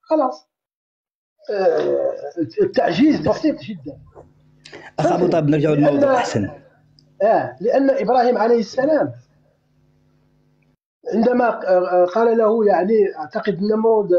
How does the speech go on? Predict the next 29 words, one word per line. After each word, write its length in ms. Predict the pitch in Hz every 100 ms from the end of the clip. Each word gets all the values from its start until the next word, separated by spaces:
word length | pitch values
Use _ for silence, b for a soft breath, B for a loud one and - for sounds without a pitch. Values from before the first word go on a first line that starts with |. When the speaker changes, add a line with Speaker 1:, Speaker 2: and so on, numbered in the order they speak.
| 160 - - _ _ _ _ _ _ 202
Speaker 1:
آه، 840 | 185 180 180 180 185 185 180 180 -
قال 240 | 220 226
له: 460 | 220 214 220 208 185
"من 280 | - 185
رب؟" 180 | 233 277
قال 240 | 277 - 302
له: 100 | 285
"ربي 260 | 277 208
الذي 300 | 262 262 262
يحيي 240 | 254 254 254
ويميت." 360 | 247 226 - - _ _ _ _
ماذا 260 | 285 339 330
قال 280 | 294 285
له؟ 160 | 254 220
قال 280 | - 294 277
له: 120 | 269
"أنا 160 | 262 285 254 247
أحيي 200 | 240 233
وأميت." 480 | 220 185 180 147 - _ _ _ _ _ _ _ _
فلما 760 | - 240 311 311 302 262 233 220
إبراهيم 440 | 240 247 226 226
فهم 320 | - 233 240
أن 240 | - 220 233
الشخص 420 | - 247 - 226
يريد 220 | 220 220
التعجيز، 680 | 220 240 - 214 302 208 -
قال 220 | - 302
له: 120 | 311
"طيب، 280 | 311 269